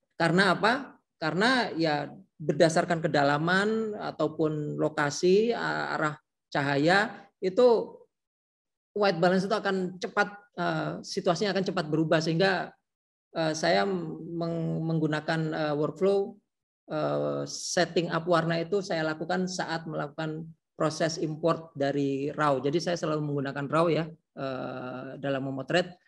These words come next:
dan dari situlah saya menggunakan referensi dari, eh, apa yang saya ingat dengan menggunakan center, eh, apa, eh,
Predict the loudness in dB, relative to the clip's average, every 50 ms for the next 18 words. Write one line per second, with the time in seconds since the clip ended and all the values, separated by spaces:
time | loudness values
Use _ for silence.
0 | _ _ _ -2 0 0 2 2 2 2 2 0 0 0 -2 0 4 4 4 4
1 | 2 2 0 2 2 4 2 2 0 -4 -10 -14 _ _ -6 -2 0 0 0 2
2 | 2 2 2 2 2 2 2 2 2 2 2 2 2 4 4 4 2 2 0 -2
3 | -4 -4 -4 -4 -2 -2 0 0 -2 -2 -4 -6 -6 -8 -10 -12 -16 _ _ _
4 | _ -4 -2 0 4 4 4 4 4 4 2 2 2 2 2 0 0 0 2 0
5 | 0 0 -2 -10 -20 _ _ _ _ -2 0 0 2 2 2 2 0 0 0 0
6 | 0 0 -2 -2 -2 -2 -2 -2 -2 0 0 0 0 0 2 2 4 4 4 0
7 | -2 -6 -10 -12 -10 -8 -6 -6 -6 -6 -6 -8 -10 -12 -10 -10 -8 -4 -4 -4
8 | -4 -6 -8 -8 -8 -6 -6 -6 -6 -8 -8 -8 -8 -10 -10 -12 -12